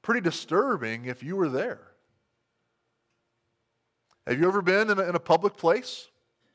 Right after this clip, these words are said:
where one person takes exception to something going on and begins to,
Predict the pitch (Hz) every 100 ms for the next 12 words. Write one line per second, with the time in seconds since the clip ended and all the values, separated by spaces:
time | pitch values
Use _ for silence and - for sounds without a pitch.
0 | _ _ _ - - _ 139 160 151 117
1 | 147 190 180 175 - 208 180 165 - -
2 | - 131 - - 143 - 185 170 185 185
3 | 135 131 110 101 117 240 _ _ _ _
4 | _ _ _ _ _ _ - 135 131 139
5 | 160 180 - 156